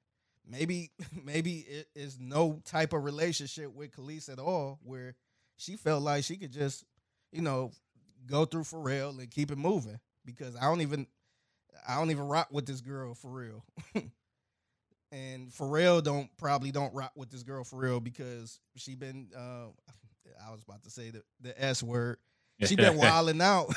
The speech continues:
Speaker 1: <laughs> She been wilding out on Pharrell. So
Speaker 2: Mm-hmm.
Speaker 1: <laughs> why would I call her to say, "Hey, by the way, the song you don't own"?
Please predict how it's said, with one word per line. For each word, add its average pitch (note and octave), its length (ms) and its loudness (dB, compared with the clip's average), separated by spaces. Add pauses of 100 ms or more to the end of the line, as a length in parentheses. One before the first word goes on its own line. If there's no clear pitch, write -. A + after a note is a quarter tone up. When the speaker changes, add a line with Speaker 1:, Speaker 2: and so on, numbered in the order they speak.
Speaker 1:
<laughs> - 0 - (680)
She - 140 -14
been F3 200 -2
wilding E3 360 0
out G3+ 200 4
on E3+ 40 -2 (160)
Pharrell. D3 460 -2
So D3 340 0
Speaker 2:
Mm-hmm. G#2+ 240 -10
Speaker 1:
<laughs> - 760 -20
why C3 240 2
would D#3 160 2
I D#3 160 4
call D#3+ 300 0
her E3 220 0
to C3 100 -4
say, C3+ 220 -10
"Hey, C#3 400 0
by C#3 180 2
the E3+ 100 0
way, D#3 360 2
the B2 120 -8
song E3+ 320 -12
you B2+ 120 -12
don't D3+ 260 0
own"? D3 400 -2